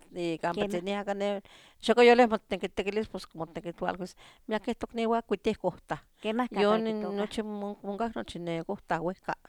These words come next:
Speaker 2: Quema, uan no semi teluelic, no uelic como con sequichiuas niqui ica piotetl.
Speaker 1: Ah, yon quema,
Speaker 2: Yon
Speaker 1: no uelic,
Speaker 2: uelic,
Speaker 1: no
Speaker 2: no,
Speaker 1: uelic,
Speaker 2: uan
Speaker 1: eh.
Speaker 2: yehua ya ne nica yimoltzi sequiniloua uan secuecholia iuan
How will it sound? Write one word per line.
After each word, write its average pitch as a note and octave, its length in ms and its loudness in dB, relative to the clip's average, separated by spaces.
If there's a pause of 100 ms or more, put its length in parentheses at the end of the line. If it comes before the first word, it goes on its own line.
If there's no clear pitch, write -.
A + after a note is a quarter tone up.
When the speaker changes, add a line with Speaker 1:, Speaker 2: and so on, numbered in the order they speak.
Speaker 2:
Quema, G3 420 -8
uan F3+ 520 -10
no A3+ 100 -10
semi C4 260 -4
teluelic, B3 640 -2
no A#3+ 160 -4
uelic B3 340 0
como G#3 280 -8
con A3 680 -8 (480)
sequichiuas A3+ 600 -4
niqui A3 220 -6
ica A3 180 -6
piotetl. - 440 -8 (400)
Speaker 1:
Ah, G#3 140 4
yon D#4 240 2
quema, C#4+ 300 0
Speaker 2:
Yon G#3+ 100 2
Speaker 1:
no A3+ 60 0
uelic, A3 200 4 (140)
Speaker 2:
uelic, - 60 -14
Speaker 1:
no A3 120 -4
Speaker 2:
no, A3 60 -2
Speaker 1:
uelic, G3 160 0
Speaker 2:
uan F3 200 -4
Speaker 1:
eh. G3 100 -6
Speaker 2:
yehua F#3+ 160 -6
ya F#3+ 120 -2
ne F#3+ 280 -6
nica F#3+ 280 -4
yimoltzi F3 500 -6
sequiniloua F#3+ 720 -8
uan F#3+ 300 -6
secuecholia F#3 720 -8
iuan F3 460 -10